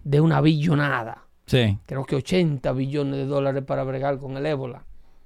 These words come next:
Speaker 2: Eh, Joe
Speaker 1: Ok.
Speaker 2: Mango dice que le gusta el Cuca, que, eh,
Speaker 1: Eh,
Speaker 2: it has a
Speaker 1: eh,
Speaker 2: ring to it.
Speaker 1: el Cuca virus,
Speaker 2: Sí.
Speaker 1: ¿ok? Entonces, detener ese virus allá. Entonces, en el dos mil dieciséis
Speaker 2: Ujú.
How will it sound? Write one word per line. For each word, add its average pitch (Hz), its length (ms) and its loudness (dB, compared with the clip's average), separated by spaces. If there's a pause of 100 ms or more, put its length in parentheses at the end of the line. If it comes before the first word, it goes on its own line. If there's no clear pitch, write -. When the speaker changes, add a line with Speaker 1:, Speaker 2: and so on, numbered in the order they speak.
(360)
Speaker 2:
Eh, 123 280 6
Joe 160 120 10
Speaker 1:
Ok. 160 40 8
Speaker 2:
Mango 160 240 8
dice 143 180 10
que 135 100 6
le 135 80 8
gusta 139 240 8
el 113 80 4
Cuca, 110 340 2
que, 107 80 -2
eh, 107 420 0
Speaker 1:
Eh, 113 40 6
Speaker 2:
it 113 60 8
has 147 160 8
a 147 40 12
Speaker 1:
eh, 143 40 8
Speaker 2:
ring 147 220 8
to 120 120 8
it. - 40 6
Speaker 1:
el 175 160 4
Cuca 175 400 4
virus, 117 540 0
Speaker 2:
Sí. 135 60 -8
Speaker 1:
¿ok? 131 180 -2 (260)
Entonces, 175 760 2 (400)
detener 190 580 8
ese 196 220 8
virus 196 360 4
allá. 127 360 -2 (640)
Entonces, 156 320 -4
en 165 60 2
el 170 80 4
dos 160 140 4
mil 208 160 8
dieciséis 240 580 6
Speaker 2:
Ujú. - 80 -6